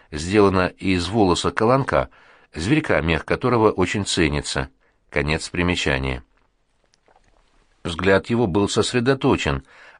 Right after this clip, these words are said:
а по скуле ползла тяжелая капелька пота. Временами он останавливался, переводил дыхание, закрывал глаза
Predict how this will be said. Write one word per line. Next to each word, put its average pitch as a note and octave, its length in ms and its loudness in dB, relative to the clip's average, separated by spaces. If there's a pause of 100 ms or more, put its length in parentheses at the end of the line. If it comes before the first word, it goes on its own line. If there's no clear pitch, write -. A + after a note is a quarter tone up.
а D#2 260 2
по E2+ 180 0
скуле A#2+ 500 0 (480)
ползла C#3 420 4
тяжелая D3+ 600 4
капелька C3 540 0
пота. D#2+ 640 0 (760)
Временами C#3+ 760 0 (280)
он E3+ 200 4
останавливался, F2+ 1040 0 (240)
переводил F#2+ 420 2
дыхание, G#2+ 720 0 (120)
закрывал D#2+ 480 2
глаза A#2 520 0